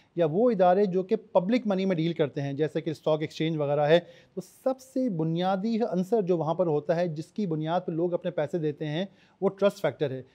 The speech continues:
यानी लोगों के अंदर कितना एतमाद है कि ये इदारे का पैसा जो है, कि उनका पैसा ये इदारा कितना सही इस्तेमाल करेगा। और जो ये ट्रस्ट फैक्टर है, ये आता है अकाउंटेबिलिटी और ऑडिट से, यानी इदारे के अंदर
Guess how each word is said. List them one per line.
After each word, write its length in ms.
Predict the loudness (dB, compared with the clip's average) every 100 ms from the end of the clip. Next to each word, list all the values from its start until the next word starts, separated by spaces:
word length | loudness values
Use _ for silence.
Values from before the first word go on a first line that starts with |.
| _ -2
यानी 120 | 0
लोगों 340 | 2 4 2
के 200 | 2 0
अंदर 240 | 2 0 -2
कितना 320 | -6 -2 -2
एतमाद 580 | 0 0 2 2 2 4
है 160 | 2
कि 340 | 0 -8 -4 0
ये 60 |
इदारे 280 | 2 4 2
का 100 | 0
पैसा 340 | 0 0 2
जो 160 | 0 2
है, 140 | 0
कि 140 | 0 -6
उनका 300 | -4 2 2
पैसा 440 | 2 0 2 0
ये 180 | 2 0
इदारा 260 | 0 0 -2
कितना 300 | -4 -6 -6
सही 260 | -2 -2
इस्तेमाल 360 | -2 -2 -2 -2
करेगा। 380 | -4 -6 -8 -12 _ -20 0
और 140 | 2 4
जो 100 | 2
ये 100 | 2
ट्रस्ट 340 | 4 4 4
फैक्टर 300 | 0 2 0
है, 100 | 2
ये 100 | 4
आता 260 | 2 2 0
है 80 |
अकाउंटेबिलिटी 680 | -2 0 0 0 -2 -2 -2
और 80 | 0
ऑडिट 260 | 0 -2 -2
से, 220 | -8 -10 _ _ -4
यानी 160 | -2
इदारे 360 | 2 4 6 4
के 140 | 2
अंदर 340 | 0 2 0